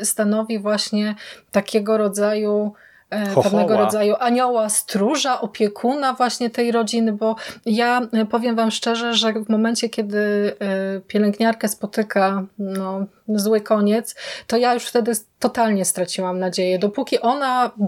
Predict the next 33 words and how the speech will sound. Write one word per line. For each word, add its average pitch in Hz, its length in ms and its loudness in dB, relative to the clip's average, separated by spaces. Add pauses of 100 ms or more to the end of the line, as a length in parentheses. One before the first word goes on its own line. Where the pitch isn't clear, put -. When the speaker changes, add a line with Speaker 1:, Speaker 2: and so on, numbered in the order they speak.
Speaker 1:
była 233 540 2
w - 200 -16
tej 214 200 2
rodzinie 214 520 0
jakby 196 560 -2
i, 196 480 -2
e, 196 100 -4 (760)
i 226 60 0
się 226 140 2
nią, 220 380 2
no, 220 180 0
do 214 140 0
pewnego 226 420 0
stopnia 220 360 -2
tam 214 180 -2
opiekowała, 226 840 0
to, 226 240 0 (400)
e, 220 260 2
to, 220 160 0
to 226 140 -2
jeszcze 226 280 0
ta 240 140 0
nadzieja 226 420 0
gdzieś 220 280 -6
tam, 214 360 0
gdzieś 208 260 -4
tam 208 220 0
była 220 260 0
i 202 80 -4
się 214 120 0
delikatnie, 208 840 0
delikatnie 214 640 -2
tliła. 202 460 0